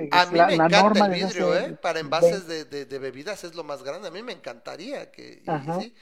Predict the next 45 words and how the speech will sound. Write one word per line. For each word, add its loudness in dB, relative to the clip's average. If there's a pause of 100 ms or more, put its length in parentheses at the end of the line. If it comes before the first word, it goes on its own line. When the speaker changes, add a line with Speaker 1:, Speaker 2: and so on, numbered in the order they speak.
(220)
Speaker 2:
En 4
mil 8
novecientos 6
setenta, 0
noventa -2
y -10
cuatro -2
por -4
ciento 0
de 6
las 4
casas -2
en, -16 (180)
en -6
Inglaterra 2
Speaker 1:
Ajá. -20 (280)
Speaker 2:
tenían -2
su -2 (180)
leche 4
del 0
lechero. 4
Speaker 1:
Sí, -14
de -20
leche. -20
Speaker 2:
De 4
este, -2
así, 2
aquí 0
ya 6
sabes, 4
el 2
i-, -4
i-, -4 (100)
i-, -6 (200)
i-, -6
i-, -18 (260)
de -2
que, -8
que 0
Speaker 1:
Sácame -4
de -4
Speaker 2:
venía, -8
¿no? -6
Speaker 1:
onda. -10 (420)
Ujú. -20